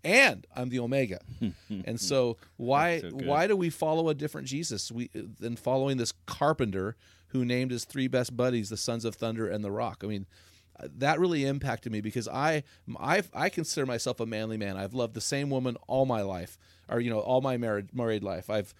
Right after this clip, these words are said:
Speaker 1: I've raised three, three young, great kids. You know, uh, I serve in ministry. Yeah, I love to hunt. I love to fish. I love to work out. I love to do these things. I consider myself a man's man.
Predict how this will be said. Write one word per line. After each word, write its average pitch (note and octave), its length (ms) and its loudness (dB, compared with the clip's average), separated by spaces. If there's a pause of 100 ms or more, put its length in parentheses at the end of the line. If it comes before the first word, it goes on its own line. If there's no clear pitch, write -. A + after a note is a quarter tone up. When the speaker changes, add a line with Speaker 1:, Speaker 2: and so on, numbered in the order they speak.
(260)
Speaker 1:
I've A2 200 0
raised C#3 380 2
three, C#3 300 0
three C#3 340 -2
young, B2 460 0 (100)
great B2 320 0
kids. G#2 420 -2 (320)
You A#2 100 -2
know, A#2 220 0
uh, G#2+ 200 2
I G#2+ 100 0
serve D#3 340 2
in C3 120 2
ministry. B2 440 0
Yeah, C3+ 300 2
I A#2+ 100 4
love C3+ 240 0
to A#2+ 80 -2
hunt. G#2 360 -8
I A2 60 -10
love C#3+ 220 0
to B2+ 80 0
fish. F#2+ 360 -6
I A#2 80 -6
love C#3 200 -2
to C3+ 100 0
work A#2 200 -2
out. G2+ 200 0
I A2+ 60 -4
love C3+ 200 0
to B2+ 60 -6
do B2+ 40 -4
these B2+ 140 -2
things. G#2+ 140 -8
I C3+ 100 -2
consider D#3+ 360 -4
myself D3+ 340 -4
a D#3 60 -4
man's D#3+ 340 -6
man. E2 300 -10